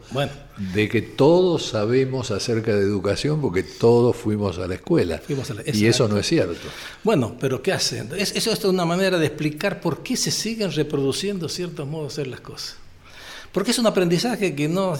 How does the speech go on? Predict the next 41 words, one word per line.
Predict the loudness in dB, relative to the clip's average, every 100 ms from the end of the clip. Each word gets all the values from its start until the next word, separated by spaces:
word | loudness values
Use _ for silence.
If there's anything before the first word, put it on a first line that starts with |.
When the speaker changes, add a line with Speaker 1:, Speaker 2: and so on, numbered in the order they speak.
| -4
Speaker 1:
no, | -2 -2
uno | 0 0 2
no |
es | 2
consciente | 2 2 2 0 -2
de | -2
que |
lo | -2
aprendió. | -4 -6 -8 -6
Te | -4
aparece | -2 -2 0
algo | 0 2
natural. | 0 2 0 0 -6 0
Hay | 0
que | 2 2
dar | 2 0
clase. | -2 -2 -4 -4
El | -2
maestro | 0 0 -2
da | -2 -6 -4
clase. | -4 -4 -8 -12 -18 -18 -16 -16 -6
El | 0
maestro | 2 4 4
disciplina. | 6 4 2 0 -4 -2 -4 -10 -14 -4
El | 2
maestro | 2 2 2
da | 4
deberes. | 4 4 2 0 -2 -6 -12 -16 -16 -18 -8
El | -2
maestro | 0 2 0
castiga, | 0 -2 0 2 4 2
premia. | 0 0 0 -2 -4 -6
Los | 0
chicos | 0 2 0
pueden | 0 0
jugar | 0 0 0
a |
ser, | -2 -2 -2
eh, | -4 -6 -8
la | -6 -4
maestra. | -4 -6 -10 -14